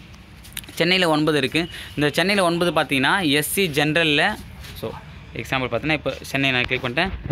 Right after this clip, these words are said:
எ-, எ-, சென்னையில பார்த்தீங்கன்னா மொத்தம் ஒன்பது வேக்கன்ட்ல எஸ் சி ஜெனரல்ல ரெண்டு இருக்கு, எஸ் சி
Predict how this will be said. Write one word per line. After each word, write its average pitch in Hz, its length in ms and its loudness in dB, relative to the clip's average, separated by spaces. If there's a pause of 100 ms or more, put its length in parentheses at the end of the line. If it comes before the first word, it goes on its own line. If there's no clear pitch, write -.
(220)
எ-, 143 100 4 (100)
எ-, 143 220 0 (100)
சென்னையில 180 320 2
பார்த்தீங்கன்னா 147 400 2
மொத்தம் 151 260 2
ஒன்பது 156 280 2
வேக்கன்ட்ல 147 360 0 (180)
எஸ் - 140 -6
சி 185 80 2 (180)
ஜெனரல்ல 156 400 2 (100)
ரெண்டு 139 220 0
இருக்கு, 185 220 -6 (420)
எஸ் 147 120 -2
சி 175 80 4